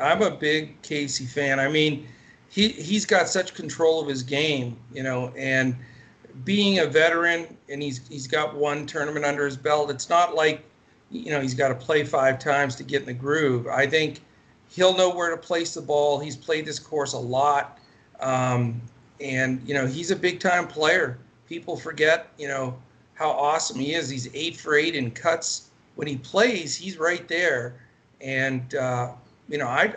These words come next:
I'd put him not in that level one, but the one A class. And for the price on DraftKings is fantastic. I even like him a little on FanDuel, and he's ninety-six hundred on FanDuel.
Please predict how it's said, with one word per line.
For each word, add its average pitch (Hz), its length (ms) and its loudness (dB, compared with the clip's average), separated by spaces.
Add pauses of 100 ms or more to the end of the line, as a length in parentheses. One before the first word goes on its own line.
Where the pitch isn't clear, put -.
I'd 226 260 0
put 233 140 2
him 196 300 -2 (500)
not 202 220 2
in 214 100 0
that 185 400 -2 (560)
level 170 380 0
one, 170 360 2
but 131 160 -6
the 135 80 -8
one 180 280 0
A 226 200 4
class. 131 800 -2
And 135 220 -10
for 160 100 -8
the 139 100 -4
price 214 480 0
on 143 260 -4
DraftKings 139 880 0 (400)
is 131 180 -6
fantastic. 147 920 0
I 190 160 4
even 302 280 -2
like 185 260 0
him 180 120 -10
a 170 60 -8
little 175 220 -2
on 170 160 0
FanDuel, 175 640 -2 (260)
and 165 100 -4
he's 139 220 -6
ninety-six 180 760 0
hundred 196 340 -4
on 117 140 -12
FanDuel. 160 520 -4